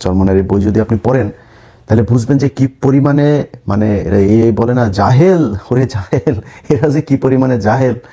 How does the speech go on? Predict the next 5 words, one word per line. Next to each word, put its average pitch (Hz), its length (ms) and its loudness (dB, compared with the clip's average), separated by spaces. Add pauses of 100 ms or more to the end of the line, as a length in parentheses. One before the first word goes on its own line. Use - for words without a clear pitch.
(240)
এটা 101 160 0
আপনি 104 140 -2
বুঝতে 92 280 -4
পারবেন। 85 300 -4 (1800)
ওই 143 520 2